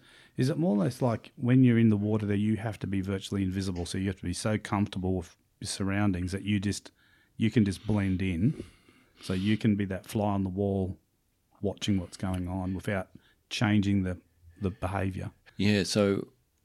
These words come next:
Speaker 2: I f-, I find that I really want the animals to know that I'm there and behave in a way that they don't feel like I'm a threat.
Speaker 1: Yes.
Speaker 2: Because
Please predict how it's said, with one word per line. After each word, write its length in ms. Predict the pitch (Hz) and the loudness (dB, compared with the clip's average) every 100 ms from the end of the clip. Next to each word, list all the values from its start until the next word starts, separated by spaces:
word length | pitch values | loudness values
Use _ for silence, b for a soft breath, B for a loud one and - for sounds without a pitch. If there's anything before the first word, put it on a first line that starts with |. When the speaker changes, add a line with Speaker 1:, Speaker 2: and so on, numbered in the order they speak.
| - | -2
Speaker 2:
I 120 | 98 | -2
f-, 260 | 107 - _ | -2 -12 _
I 80 | 90 | -2
find 360 | 101 101 95 95 | 0 0 2 2
that 140 | 82 | -2
I 100 | 87 | -2
really 300 | 85 87 87 | 2 2 2
want 340 | 85 85 - - | 2 0 -2 -8
the 140 | 90 | -6
animals 380 | 78 82 80 - | -4 -4 -4 -8
to 140 | - | -8
know 280 | 73 73 76 | -6 -2 -2
that 140 | 76 | -4
I'm 160 | 76 71 | -6 -8
there 240 | 71 - - _ b b b | -10 -12 -16 _ b b b
and 360 | - 76 73 76 - _ _ _ _ _ _ | -8 -6 -4 -6 -12 _ _ _ _ _ _
behave 400 | 82 80 80 85 | -8 0 2 2
in 120 | 80 | 0
a 60 | 78 | -2
way 280 | 73 76 | -2 -4
that 180 | 71 69 - _ _ _ _ _ _ - | -4 -10 -16 _ _ _ _ _ _ -14
they 160 | 78 | -12
don't 300 | 73 76 69 | -10 -8 -8
feel 180 | - 82 | -6 -6
like 280 | 73 62 - | -6 -8 -12
I'm 100 | 65 | -14
a 60 | 62 | -14
threat. 440 | - 76 69 - - _ | -10 -8 -10 -14 -20 _
Speaker 1:
Yes. 320 | - 98 - b b b | -6 -6 -8 b b b
Speaker 2:
Because 600 | - 78 - 73 71 - | -12 -10 -6 -6 -6 -14